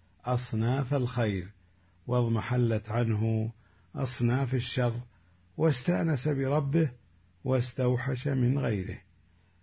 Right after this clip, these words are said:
"ومن يتق الله يجعل له من أمره يسرا". ذلك أمر الله أنزله إليكم،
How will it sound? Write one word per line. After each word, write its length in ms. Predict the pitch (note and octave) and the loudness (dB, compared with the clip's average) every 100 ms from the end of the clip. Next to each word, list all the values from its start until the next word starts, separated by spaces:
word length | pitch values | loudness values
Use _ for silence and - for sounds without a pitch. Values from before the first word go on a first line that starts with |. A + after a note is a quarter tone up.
| _ _ _ _ _ _ _ - | _ _ _ _ _ _ _ -12
"ومن 300 | C#3+ C#3 C#3 | -4 0 4
يتق 540 | B2 B2 B2 C3 B2+ B2 | 6 4 2 -4 -4 -2
الله 460 | A2+ A2+ C3 C3 | 0 2 0 0
يجعل 520 | C3+ A#2 G#2+ A2+ B2+ | 0 0 0 0 2
له 360 | B2 A#2+ B2 A#2+ A#2 A#2+ A#2+ | 2 4 4 2 0 -4 -8
من 200 | C3 B2+ | 0 2
أمره 480 | A#2+ C3 B2+ A#2 A2+ B2+ C#3+ D3+ | 2 2 2 2 2 2 2 2
يسرا". 440 | B2 B2+ G2+ F#2 - _ _ _ _ _ _ _ _ _ _ _ - | 0 -2 -2 -6 -14 _ _ _ _ _ _ _ _ _ _ _ -2
ذلك 440 | C3+ F#3+ G3+ F#3 E3+ | 4 6 6 4 4
أمر 340 | E3+ D3+ C#3+ | 4 2 2
الله 520 | C3 C#3 C#3+ B2+ A#2+ | 2 2 2 2 2
أنزله 520 | A#2 A2+ C#3+ C#3+ C3 B2 | 2 2 2 2 4 4
إليكم، 680 | A#2 C3 C#3 B2+ A2 G2 | 4 2 0 -2 -2 -2